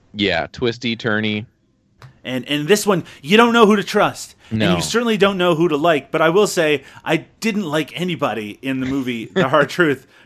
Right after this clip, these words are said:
Speaker 2: from nineteen ninety-four. But I wanna get your thoughts. You're the guest today, Dan. What did you think of The Hard Truth?
Speaker 1: Okay. Well, I watched this after our next film, which I won't talk about till we get to. But, um, the, I, I think my,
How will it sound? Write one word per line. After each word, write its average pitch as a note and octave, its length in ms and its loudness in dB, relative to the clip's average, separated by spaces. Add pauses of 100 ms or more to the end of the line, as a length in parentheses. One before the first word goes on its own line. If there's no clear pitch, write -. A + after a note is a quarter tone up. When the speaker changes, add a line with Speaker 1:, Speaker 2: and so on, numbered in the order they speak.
Speaker 2:
from D3+ 100 -10
nineteen D#3+ 220 -2
ninety-four. D3+ 380 -2 (160)
But A#3+ 80 2
I C#4 40 2
wanna D4+ 200 0
get A#3 160 -4
your G3+ 100 -2
thoughts. F3 380 -2
You're F#3+ 140 -4
the A#3+ 100 -8
guest F3 300 -4
today, C#3+ 180 -4
Dan. C#3+ 260 -6
What A#3 100 -4
did G#3 140 -8
you F#3 120 -8
think C#3+ 220 -8
of G2+ 120 -14
The A2 80 -8
Hard C3 680 -2
Truth? - 680 -12
Speaker 1:
Okay. G#2 500 -4
Well, A2+ 500 -2
I A2+ 160 -4
watched C3 440 -4
this A#2 220 -8
after A2 600 -8
our G2 140 -8
next G2 340 -10
film, F2+ 480 -8
which F2+ 220 -8
I F#2 60 0
won't F#2+ 240 -2
talk F#2 200 -4
about F#2+ 220 -4
till F#2+ 100 -4
we F2+ 140 -4
get F2+ 220 -4
to. E2 340 -8 (100)
But, F#2 260 -2 (140)
um, F#2+ 600 -4 (320)
the, A2 260 -4
I, G#2+ 240 -2
I B2 140 -6
think C#3+ 260 -8
my, C#3 460 -6